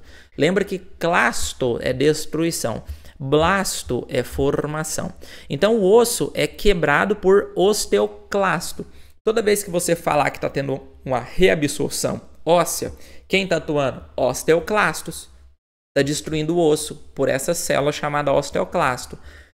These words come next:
Toda vez que você fala que tá tendo uma perca de cemento, quem tá atuando? Cementoblastos, que é formação, ou cementoclastos, que é destruição? Os cementoclastos têm uma função, destruir cemento.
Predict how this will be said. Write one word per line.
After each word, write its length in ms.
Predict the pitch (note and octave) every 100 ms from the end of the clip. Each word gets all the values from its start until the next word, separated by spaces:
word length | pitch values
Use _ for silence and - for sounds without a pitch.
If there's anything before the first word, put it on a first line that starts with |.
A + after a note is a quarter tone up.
| _ _ A#3
Toda 160 | B3+
vez 220 | A#3+ A3
que 120 | - F3
você 240 | F3 F3
fala 240 | F3 D#3+
que 80 | D#3
tá 100 | -
tendo 180 | F3 D#3+
uma 140 | E3
perca 560 | E3 - F#3+ G#3 F#3 E3+
de 100 | D3+
cemento, 680 | - C#3 D#3 G3 E3+ B2+ A2+ - - -
quem 180 | G3+ G3+
tá 120 | F#3
atuando? 540 | E3+ D#3+ D3 C3 - -
Cementoblastos, 1400 | - - G3+ F3+ D#3 C#3+ C3+ B2+ C#3 F#3 G3+ - - -
que 180 | C#3
é 60 | C3
formação, 840 | - B2+ B2+ B2+ D#3 - F#3 A3+ - - -
ou 140 | G3 G3+
cementoclastos, 1400 | A3 G3+ G3 F#3+ - - F#3 F#3 F3+ - - B2 A2+ -
que 160 | - D3+
é 80 | C3
destruição? 720 | C3+ - C3 B2+ - A2+ - - - - -
Os 240 | D3 F3 F#3
cementoclastos 1400 | - - - C3 B2 A#2 D3 - D#3+ D#3 E3+ - F3 -
têm 160 | D#3+
uma 100 | D#3+
função, 400 | D#3+ F#3+ F3+ B2
destruir 440 | B2+ - C3+ C#3 C3+
cemento. 560 | - D#3 D3+ A#2 -